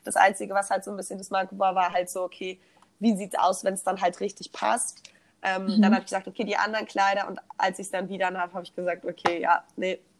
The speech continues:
Speaker 1: da geht nichts
Speaker 2: <laughs>
Speaker 1: dran. Ich hab jetzt wirklich sieben andere Kleider angehabt. Ähm, das eine war, wie gesagt, relativ ähnlich vom Schnitt her, ähm, aber einfach noch ein bisschen anders, vielleicht auch ein bisschen offener, sag ich mal. Ähm,
Speaker 2: Mhm.
Speaker 1: und da ja unsere Hochzeit im Oktober ist,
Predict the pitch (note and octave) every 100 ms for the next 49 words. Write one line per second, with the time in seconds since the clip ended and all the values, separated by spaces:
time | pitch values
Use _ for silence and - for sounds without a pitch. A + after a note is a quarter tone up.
0 | _ _ F#3+ F#3+ F#3+ G#3 A#3+ B3+ - -
1 | - G#3 B3 G#3 - A3 G#3+ - A3 A3+
2 | F#3 A#3+ A3 G#3+ G#3+ G#3 - A3 F#3+ F#3+
3 | A#3 C4+ C4 C#4 C4 - - - - -
4 | - _ - G3+ G3 G3 F#3+ F#3 - -
5 | A3+ - G#3 A3+ A3 G#3+ G#3 G#3 G3 F#3+
6 | - G3+ G3 G3+ - G#3+ A3 A3 G3+ G3+
7 | - A3+ A3+ A3 A3 G#3+ G3+ F#3+ F#3 -
8 | G3 - G3 G3 G3+ G3 G3 - F#3 F3+
9 | - - _ - A3+ A#3+ A#3+ - - A3
10 | A3 - G3+ - G#3 F#3+ - - A#3+ A#3+
11 | C4+ C4 C4+ C#4 B3+ B3+ C4+ C#4+ C4 D4
12 | - - - _ - G3 G#3 G#3+ A3+ G3+
13 | G#3 G3 F#3+ - - - G3+ - F#3+ -
14 | G#3+ G#3+ G#3 G3+ - A3+ A3+ -